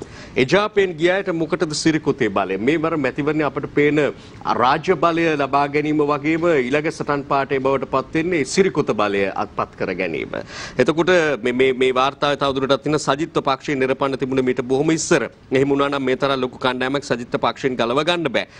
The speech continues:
රනිල් වික්‍රමසිංහගේ දුර්වලකම තමයි තීන්දුව තීරණ ගැනීමේ පසුබෑම.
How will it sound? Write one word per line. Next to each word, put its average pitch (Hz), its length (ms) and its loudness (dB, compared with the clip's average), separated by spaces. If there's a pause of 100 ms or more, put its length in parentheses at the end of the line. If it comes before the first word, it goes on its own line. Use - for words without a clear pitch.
රනිල් 143 240 0
වික්‍රමසිංහගේ 156 600 0
දුර්වලකම 135 560 2
තමයි 147 240 0
තීන්දුව 127 280 -2
තීරණ 139 320 0
ගැනීමේ 147 280 0
පසුබෑම. 131 560 0